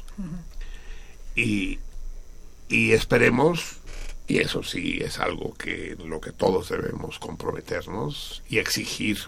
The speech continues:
Speaker 2: al gobierno de México, que ese apoyo que se ha mantenido no solo, no solo permanezca, sino que se intensifique. Se vienen tiempos difíciles para México, pero también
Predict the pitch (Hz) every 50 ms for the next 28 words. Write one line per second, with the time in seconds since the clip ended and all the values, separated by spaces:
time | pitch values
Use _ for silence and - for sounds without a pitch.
0 | - - - 85 80 78 80 85 85 80 80 - - - - - - - - -
1 | - - 139 160 160 - - - - - - - - - - - - - - -
2 | - - - - 87 90 87 85 - - - - - - - - - 101 95 95
3 | 87 90 87 80 - - - - 90 90 - - 87 85 85 85 82 - 85 85
4 | 82 85 85 85 95 113 131 123 101 98 - - - 98 92 87 85 85 - -
5 | - - - - - - - - - - - - - - - - - - - -
6 | - - - 92 - - - - 92 90 90 - 90 87 85 - 87 87 - -
7 | - - 113 117 117 - - - 90 87 90 82 85 82 - - - - 85 82
8 | - - 90 87 85 85 85 82 - - - - - - - - - - 147 147
9 | - - - - - - - - - - - - - - - - - - - -
10 | - - - - - - - - - - 95 95 92 92 95 92 92 90 90 98
11 | 98 95 92 101 87 87 87 - - 110 - - 87 85 85 85 - - - 92
12 | 78 - 95 110 123 123 - 151 147 - 151 165 160 - 104 90 82 85 95 87
13 | 80 80 85 87 82 82 82